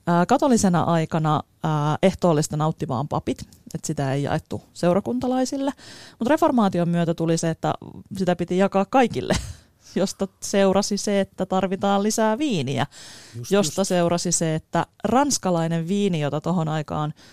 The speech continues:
Speaker 1: se oli halpaa, se oli vähän huonolaatuista, se oli aika hapanta, se ei ollut mikään laatuviini aikalaisten mielestä,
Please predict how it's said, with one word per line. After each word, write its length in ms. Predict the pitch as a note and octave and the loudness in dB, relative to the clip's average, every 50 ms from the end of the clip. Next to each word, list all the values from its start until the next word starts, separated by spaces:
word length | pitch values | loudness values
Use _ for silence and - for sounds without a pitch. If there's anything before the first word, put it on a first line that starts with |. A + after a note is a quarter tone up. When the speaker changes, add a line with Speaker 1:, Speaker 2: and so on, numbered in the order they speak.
| - - - - _ - | -20 -20 -20 -20 _ -2
Speaker 1:
se 120 | - A3+ | 2 4
oli 120 | G#3+ G3+ F3+ | 4 4 4
halpaa, 600 | E3+ G3+ G#3+ A#3+ B3+ - - B3+ A#3+ A#3+ A#3+ A#3 - - | 4 4 4 4 2 0 0 2 2 2 2 0 -2 -10
se 120 | - - G3 | -2 0 2
oli 80 | F#3+ | 2
vähän 180 | E3 D#3+ C#3+ G3 | 4 4 2 4
huonolaatuista, 680 | F#3 E3+ F#3 G3+ G#3 G#3 G#3 G#3 G#3 G#3 A3 - - | 4 4 4 2 2 0 2 0 0 -2 -2 -4 -4
se 60 | - | -4
oli 80 | E3+ D#3+ | -2 -2
aika 180 | D3+ D3+ - - | -2 -4 -4 -4
hapanta, 460 | - D3+ D#3+ - F#3+ F#3+ G3 G3 A3 G#3 - | -4 -4 -4 -2 -2 -2 -2 -2 -4 -6 -6
se 180 | - - - F#3 | -4 0 2 2
ei 120 | F3 E3 | 2 2
ollut 200 | E3 D#3+ D#3 D3+ | 2 0 -2 -2
mikään 380 | D3+ D3 - D#3 D3+ D3 D#3 - - - | -4 -6 -6 -4 -4 -4 -4 -6 -6 -2
laatuviini 800 | E3+ F3+ E3+ F3 F3 - G#3+ G#3 A#3 A#3 A#3 A#3+ A#3+ B3+ B3 - _ _ _ _ - - - - - - | 2 4 6 6 4 2 -2 -2 -2 -2 -2 -2 -2 -2 -4 -6 _ _ _ _ -20 -18 -18 -14 -6 -2
aikalaisten 580 | F3+ F3+ F3+ - F#3 G3 G3 G3 - - G#3+ | -2 0 0 0 0 0 0 0 -2 -4 -4
mielestä, 540 | G#3+ G#3+ A3 A3 G#3+ G#3 A3 - - - A3+ | -2 -2 -2 -2 -2 -2 -4 -4 -4 -4 -6